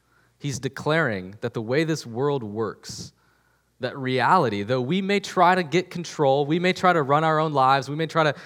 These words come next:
do it on our own, the reality, the overwhelming reality of this life is that we don't have control, that there is a shepherd, and it's God. And the shepherd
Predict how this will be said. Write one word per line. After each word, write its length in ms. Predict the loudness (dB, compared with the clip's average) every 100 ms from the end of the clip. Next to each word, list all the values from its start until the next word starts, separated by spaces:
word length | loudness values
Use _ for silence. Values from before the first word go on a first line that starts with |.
| -18 -6
do 200 | 4 6
it 60 | 8
on 140 | 6
our 140 | 6
own, 220 | 4 2 2
the 100 | 0
reality, 640 | 2 4 4 4 0 -2 -8 _
the 120 | -6 4
overwhelming 560 | 6 8 6 6 4
reality 340 | 4 6 6 4
of 120 | 2
this 160 | -2
life 260 | 2 2 0
is 120 | -4
that 160 | -4 -2
we 100 | -4
don't 280 | -2 -2 -2
have 220 | -6 -6
control, 520 | -14 -12 -12 -12 -16 _ _ _ _ _ _ _ _ -8
that 140 | -6
there 120 | -2 0
is 200 | 0 -2
a 60 |
shepherd, 440 | -2 -4 -2 -4 -6
and 100 | -8
it's 120 | -8
God. 500 | -6 -6 -8 -10 -14 _ _ _ _ _ _ _ _ _ _
And 100 | -6
the 60 | -2
shepherd 600 | 2 2 4 4 2 0